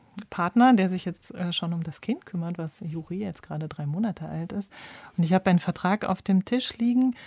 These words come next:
für ein Buch, was an das Essensbuch anknüpft. Viel mehr möchte ich, glaube ich, gar nicht verraten, aber es wird wieder ein Sachbuch und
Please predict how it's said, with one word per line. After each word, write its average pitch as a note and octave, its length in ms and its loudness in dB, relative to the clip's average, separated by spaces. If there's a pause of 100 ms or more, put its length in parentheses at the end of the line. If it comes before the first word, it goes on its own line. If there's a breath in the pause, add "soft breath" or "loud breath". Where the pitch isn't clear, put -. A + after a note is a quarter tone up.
(220 loud breath)
für - 180 -2
ein F#3+ 240 8
Buch, A#3 340 2
was G#3 300 0 (160)
an F#3 180 6
das F#3+ 180 6
Essensbuch G#3 680 0
anknüpft. D#3+ 920 -4 (720 loud breath)
Viel F3+ 180 -4
mehr F3+ 200 2
möchte F3+ 220 -2
ich, - 80 -12
glaube F3 240 -6
ich, - 100 -12
gar E3+ 160 -4
nicht E3+ 160 -6
verraten, E3+ 420 -2
aber E3 160 0
es - 140 -4
wird F#3+ 160 0
wieder F3 180 4
ein E3+ 120 4
Sachbuch A3 600 0
und F#3 320 2